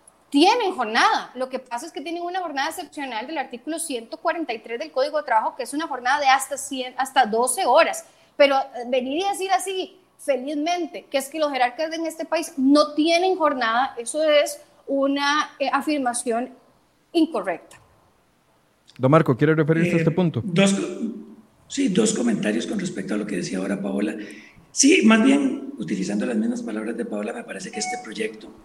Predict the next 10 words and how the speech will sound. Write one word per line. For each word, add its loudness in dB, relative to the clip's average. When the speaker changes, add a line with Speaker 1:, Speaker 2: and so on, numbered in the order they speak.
Speaker 3:
asemeja 2
más 0
a -2
una 0
contribución 0
solidaria -2
de -12
aquellos -12
funcionarios -10
públicos -14